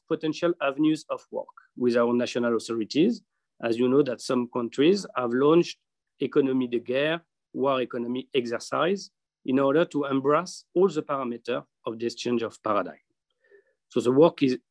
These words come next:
in progress, and I, I just want to mention a few of these, uh, potential avenues that are promising. So the first avenues is that it is essential to keep the production line opens for industry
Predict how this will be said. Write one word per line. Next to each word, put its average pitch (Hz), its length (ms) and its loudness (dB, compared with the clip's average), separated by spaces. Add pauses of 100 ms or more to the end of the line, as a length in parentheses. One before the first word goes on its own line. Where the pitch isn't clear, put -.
(100)
in 120 120 -4
progress, 120 640 0 (200)
and 117 160 0
I, 120 160 2
I 117 100 -2
just 131 280 -2
want 131 240 -2
to 123 60 -4
mention 120 460 0 (140)
a 117 80 -4
few - 440 2
of 107 140 -8
these, 107 280 -6
uh, 95 180 -6
potential 113 380 0 (100)
avenues 117 400 2
that 104 180 -8
are 98 140 -8
promising. 123 540 2 (840)
So - 140 -4
the 120 120 2
first - 520 2 (540)
avenues 139 580 2 (100)
is 117 240 -6 (420)
that 123 220 -2
it 131 120 -8
is 135 120 -2 (100)
essential 160 680 4 (480)
to 127 160 -6
keep 233 260 2 (260)
the 117 160 -4
production 117 520 -2
line 107 320 -4
opens 170 480 -4 (320)
for 113 160 -2
industry 107 420 -2